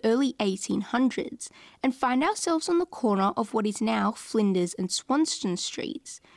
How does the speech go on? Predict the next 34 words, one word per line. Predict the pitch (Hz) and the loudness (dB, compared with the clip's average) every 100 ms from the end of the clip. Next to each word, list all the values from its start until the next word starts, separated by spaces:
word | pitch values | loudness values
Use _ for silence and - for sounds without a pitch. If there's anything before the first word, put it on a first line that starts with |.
| - _ | -20 _
we | 330 | 4
would | 339 339 | 4 4
not | 480 - | 2 0
find | - - 269 285 262 | -4 0 2 4 2
the | |
hustle | 254 - 240 - 233 | 0 -4 -4 0 2
and | 196 185 | 2 0
bustle | - 117 - 180 - | -2 -4 0 0 0
of | - | -4
Flinders | - 220 196 190 - | -2 2 2 2 -2
Street | - 180 - | -2 -4 -4
Station | - 226 240 208 190 | -2 -2 0 -2 -2
that | 185 | -2
you | 180 180 | -4 -2
would | 175 - | -2 -4
today. | - 226 247 - 254 _ _ _ _ _ _ _ - | -6 -4 -4 -4 -10 _ _ _ _ _ _ _ 4
All | 220 233 | 6 6
you | 285 | 4
would | 466 466 | 2 0
see | - 196 190 190 - | 0 2 2 0 -2
is | 196 | 2
a | 202 | 2
weatherboard | 165 175 185 185 262 285 | 4 0 0 0 0 0
shed | - - 180 165 | -2 -2 -2 -2
selling | - - 175 170 170 | -2 0 2 2 0
some | - 175 | -2 -6
fish. | - 240 - - - _ _ _ - | -4 -2 -2 -6 -12 _ _ _ -2
That's | 226 - - | -2 -2 -4
right, | 220 214 - _ _ _ | -4 -4 -8 _ _ _
take | - 277 233 | 0 2 2
a | |
deep | - 320 320 - - | 0 2 4 2 -2
breath | 285 285 - | 0 0 0
in | 254 240 185 | 2 4 2